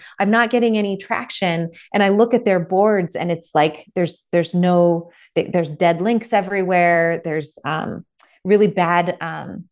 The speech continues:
images or maybe, like, really, um, unprofessional looking images. It's more important to have beautiful imagery on Pinterest probably than any other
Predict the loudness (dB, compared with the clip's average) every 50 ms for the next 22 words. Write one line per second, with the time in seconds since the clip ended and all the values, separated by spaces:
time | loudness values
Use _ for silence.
0 | _ 2 4 4 4 2 2 2 2 2 4 4 4 2 0 -2 -4 -2 -2 0
1 | 2 2 2 2 0 -2 -4 -4 -2 0 0 2 2 2 2 2 0 -2 -4 -4
2 | -6 -6 -8 -10 -12 -14 _ _ _ _ _ _ -4 -2 -2 -2 -2 -6 -4 -4
3 | -4 -4 -2 -2 -2 0 2 2 2 2 0 0 -2 -2 -2 -2 -2 -2 -4 -4
4 | -4 -2 -2 0 -2 -2 -4 -6 -12 -16 _ _ _ _ -20 -20 -20 -20 _ _
5 | _ 2 2 2 2 0 0 0 2 2 2 2 4 4 4 2 2 0 -2 -2
6 | -2 -2 0 0 0 0 -2 -6 -6 -6 -6 -6 -8 -10 -16 -20 _ _ _ -4
7 | -2 -2 -2 0 0 2 2 2 2 0 -6 -12 -10 -4 0 0 2 0 0 0
8 | -2 -2 -2 -4 -4 -4 -4 -4 -4 -4 -2 -2 -4 -6 -6 -6 -6 -4 -4 -2
9 | -2 -2 -2 -2 -4 -10 _ -2 0 2 2 2 2 0 -2 -4 -4 -6 -4 -4
10 | -4 -4 -4 -4 -2 0 0 0 0 -2 -4 -8